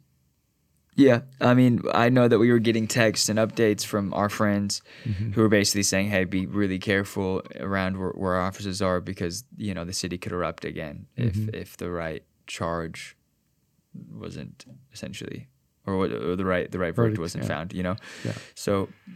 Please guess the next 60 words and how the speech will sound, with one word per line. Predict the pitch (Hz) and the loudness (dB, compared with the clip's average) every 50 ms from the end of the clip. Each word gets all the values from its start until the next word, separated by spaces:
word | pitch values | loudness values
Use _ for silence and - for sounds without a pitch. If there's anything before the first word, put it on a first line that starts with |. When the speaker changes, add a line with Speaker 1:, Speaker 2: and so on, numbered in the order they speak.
| - - | -6 -2
Speaker 1:
that's | - 113 - 120 | -2 -2 0 0
an | 113 | -2
interesting | 113 113 120 117 117 117 107 110 127 - - | -2 -4 -6 -6 -4 -4 -4 -4 -8 -12 -14
thing | - - 120 110 110 | -10 -6 -6 -6 -6
to | 113 | -6
talk | - - 101 107 - | -2 -2 -2 -2 -2
about, | 110 110 101 104 - - _ _ _ - | -2 -2 0 -2 -2 -4 _ _ _ 0
Speaker 2:
Yeah, | 165 156 143 | 2 2 4
Speaker 1:
whether | 135 - | 4 4
Speaker 2:
and | 104 | 6
Speaker 1:
it | - | 6
Speaker 2:
can | 175 190 | 6 6
Speaker 1:
was | 220 | 6
Speaker 2:
I, | 110 | 4
Speaker 1:
right | 107 107 | 2 2
or | 110 | 2
wrong. | 110 107 104 117 - - - - | 2 0 -2 -4 -8 -14 -6 0
Speaker 2:
um, | 156 160 - - - | 0 0 0 0 0
you | 208 180 156 | 4 4 6
know, | 151 151 | 6 6
when | 135 139 143 | 6 4 4
I | 160 160 | 4 4
was | 156 151 | 6 4
at | 156 151 | 4 4
this | 156 135 - 139 | 2 0 2 2
event | 123 - 135 131 127 117 - - - - - - | 2 2 2 2 2 2 0 -4 -14 -14 -8 -4
in, | - - 117 113 110 113 - | 0 2 2 2 2 0 -2
in | - - 135 131 123 | 0 0 2 2 4
the | 120 123 | 2 0
first | - - - 139 143 139 - - - - _ _ - | 0 2 2 2 4 2 0 -6 -8 -14 _ _ -10
spontaneous | - - - 135 131 127 - 143 139 139 143 131 | -8 -2 0 0 0 2 2 2 4 4 4 4
Speaker 1:
Let's | 123 | 6
talk | 180 180 180 196 | 6 4 4 4
about | 180 165 151 | 4 4 6
the | 139 127 | 6 4
event. | 117 117 110 104 | 4 4 2 2
You | 117 | 2
haven't | 127 135 143 | 0 2 2
really | 139 139 135 127 | 2 4 4 2
talked | - 127 110 110 - | 2 2 0 0 0
about | 117 101 95 147 | -2 -2 2 4
Speaker 2:
Oh, | 143 | 4
Speaker 1:
it. | 131 131 - | 4 4 2
Speaker 2:
okay. | 110 104 - - - - _ - | -2 -4 -4 -10 -20 -20 _ -2
So | - 170 | 4 4
I | 160 180 | 6 6
was | 208 208 165 | 6 6 6
at | 165 135 127 | 6 4 4
this | 135 117 127 | 4 2 4
event | 120 123 117 113 104 | 4 4 4 4 2
in | 117 113 | 2 0
Miami | 110 104 104 101 101 | 0 0 0 0 0
Speaker 1:
This | 104 101 101 127 | 0 2 2 4
last | 131 127 123 123 - | 4 2 2 2 0
weekend. | 127 117 107 - 92 85 - - _ | 0 -2 -2 -2 -4 -8 -8 -8 _
Speaker 2:
this | - 120 - | -2 -2 -2
past, | - - 127 120 117 117 110 - - - | 2 2 4 4 4 4 0 -2 0 0
uh, | - - 131 131 | 2 4 4 4
weekend, | 127 123 110 - 120 110 113 117 117 | 4 4 2 4 4 2 2 4 4
and | 117 110 113 110 - | 6 4 4 4 0